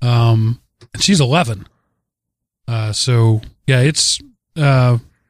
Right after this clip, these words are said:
it's pretty cool. I'm, I'm actually playing with it right now, which is why I'm distracted. Uh, <laughs> 'cause, um, but yeah, it's, uh, it's take, it teaches you the,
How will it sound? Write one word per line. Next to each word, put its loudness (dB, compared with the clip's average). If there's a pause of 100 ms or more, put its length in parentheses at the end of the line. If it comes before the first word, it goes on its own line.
it's -2
pretty -6
cool. 0
I'm, 0
I'm 2
actually -2
playing 0
with 2
it 0
right 2
now, 2
which 0
is -2
why 4
I'm 2
distracted. -2 (440)
Uh, 2
<laughs> -4
'cause, 0 (640)
um, 0 (960)
but 0
yeah, 0
it's, -2
uh, 0
it's -4
take, -4
it -8
teaches -2
you 2
the, 0